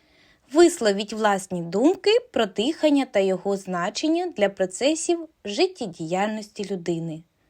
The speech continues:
Будь ласка, хто бажає? Ось і підійшов до кінця наш урок. Всі активно працювали. Ви великі молодці.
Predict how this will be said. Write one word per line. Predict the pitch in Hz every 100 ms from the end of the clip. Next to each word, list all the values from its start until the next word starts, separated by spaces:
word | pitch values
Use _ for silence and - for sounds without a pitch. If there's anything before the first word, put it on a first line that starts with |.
| _ _ -
Будь | 370
ласка, | 302 214 254 - 320 349 _ _
хто | _ - - 214
бажає? | 277 440 302 214 220 226 220 _ _ _ _ _ _ _ _ _ _ _ _ _ _ _ _ -
Ось | 359 -
і |
підійшов | 247 220 214 208 - 208
до | 185
кінця | 175 175 170 262 381
наш | 302 220 226
урок. | 233 214 196 185 _ - - -
Всі | - 339 508
активно | - - 247 277 254
працювали. | 220 214 - 220 196 196 185 185 190 - _
Ви | 180 214 320
великі | 370 202 180 233 - 220
молодці. | 196 202 202 - 196